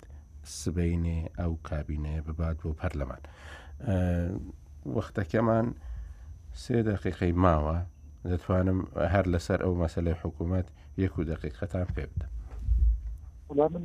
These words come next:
Speaker 2: یەک دەقەمەی تێ ئەوەی شەنگال تێکەڵ بە پشتی حکوومەت دەبن. هیوادارم لایەنە کوردەکان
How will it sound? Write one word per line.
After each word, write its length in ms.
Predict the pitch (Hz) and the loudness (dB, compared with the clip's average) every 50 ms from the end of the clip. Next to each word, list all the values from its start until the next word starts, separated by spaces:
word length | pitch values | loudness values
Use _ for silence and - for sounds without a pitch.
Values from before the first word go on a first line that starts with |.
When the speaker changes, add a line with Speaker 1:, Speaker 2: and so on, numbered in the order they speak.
| 170 | -2
Speaker 2:
یەک 100 | 185 - 143 | -2 2 2
دەقەمەی 380 | 156 151 - - 151 156 170 165 - | 2 2 2 -2 0 2 2 2 6
تێ 120 | - 185 180 180 170 | 8 8 8 8 6
ئەوەی 180 | 156 170 175 156 - | 8 6 6 6 4
شەنگال 340 | 151 147 151 160 175 160 139 120 | 2 4 8 8 8 8 8 6
تێکەڵ 360 | - 143 127 - - 160 151 147 | 4 4 4 4 4 4 4 6
بە 80 | 147 147 - | 6 4 4
پشتی 240 | - - - - - - | 4 0 2 0 0 0
حکوومەت 260 | - - - 170 147 117 | -2 2 6 6 8 8
دەبن. 200 | 127 117 127 123 110 120 | 8 4 4 4 6 8
هیوادارم 500 | 135 139 143 127 156 165 160 160 160 156 156 151 - - - - - - - - - - - - - - - 160 151 147 151 143 139 | 8 10 10 10 10 8 8 8 6 2 2 -2 -4 -8 -10 -12 -12 -12 -12 -14 -14 -12 -12 -12 -12 -12 -10 -8 -6 -2 -2 2 6
لایەنە 300 | 147 147 143 139 139 143 123 | 8 10 10 10 8 6 2
کوردەکان 560 | - 139 127 127 143 135 - 165 151 139 131 | 2 0 6 8 8 8 10 8 8 8 8